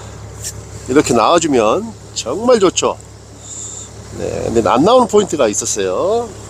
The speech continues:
히트. 아, 죄송합니다. 쭈꾸미였네요. 학씨, 갑인 줄 알았네. <laughs> 손님 고기죠.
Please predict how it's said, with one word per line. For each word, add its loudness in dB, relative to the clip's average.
히트. 6
아, 4
죄송합니다. 6
쭈꾸미였네요. 2
학씨, 2
갑인 -2
줄 2
알았네. 0
<laughs> -2
손님 4
고기죠. 2